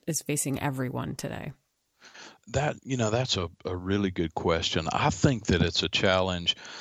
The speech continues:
Speaker 2: that faces higher education in general. And that is the challenge of attracting, cultivating, developing, and retaining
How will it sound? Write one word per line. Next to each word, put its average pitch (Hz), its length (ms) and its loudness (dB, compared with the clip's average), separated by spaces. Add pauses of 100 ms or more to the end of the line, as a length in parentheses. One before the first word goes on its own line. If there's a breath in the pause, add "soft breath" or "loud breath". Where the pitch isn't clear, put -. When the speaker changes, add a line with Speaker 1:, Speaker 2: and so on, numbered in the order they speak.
(140 loud breath)
Speaker 2:
that 98 160 2
faces 92 680 4
higher 92 380 2
education 85 680 0
in 78 140 -8
general. 78 540 -6 (840 loud breath)
And 92 520 4
that 101 220 6
is 123 220 4
the 90 140 0
challenge 87 760 0 (100)
of 82 560 -2 (840)
attracting, 101 1040 0 (400 soft breath)
cultivating, 92 1160 0 (200)
developing, 90 1120 0 (840 soft breath)
and 95 220 0
retaining 90 920 2